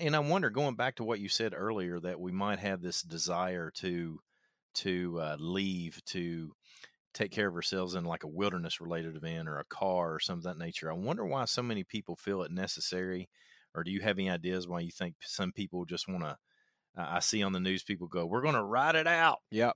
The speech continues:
Speaker 1: And that sort of attitude, and I, I just don't understand that. Do you have any thoughts on that?
Speaker 2: Yeah, we, we actually got into the, we have gotten into the psychology of why people do that,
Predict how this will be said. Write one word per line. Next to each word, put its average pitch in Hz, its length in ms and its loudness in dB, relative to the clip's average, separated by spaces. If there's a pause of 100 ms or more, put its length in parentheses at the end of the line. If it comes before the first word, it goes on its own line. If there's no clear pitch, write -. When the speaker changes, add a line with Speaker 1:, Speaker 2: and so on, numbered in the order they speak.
(160)
Speaker 1:
And 95 140 -8
that 107 160 2
sort 107 220 4
of 95 100 0
attitude, 95 460 0
and 92 120 -2
I, 104 160 2
I 98 120 0
just 107 280 -2
don't 113 240 0
understand 98 540 0
that. 73 160 -4
Do 82 80 -10
you 92 80 -4
have 95 160 0
any 92 100 -2
thoughts 95 320 0
on 98 120 -4
that? 98 200 -6
Speaker 2:
Yeah, 135 300 8
we, 123 320 6
we 131 320 4
actually 131 360 4
got 110 220 6
into 113 240 0
the, 101 320 4
we 107 120 0
have 101 160 0
gotten 113 260 4
into 113 160 2
the 104 80 0
psychology 101 920 2
of 98 200 -6
why 95 300 4
people 101 340 -2
do 92 220 -2
that, 85 240 0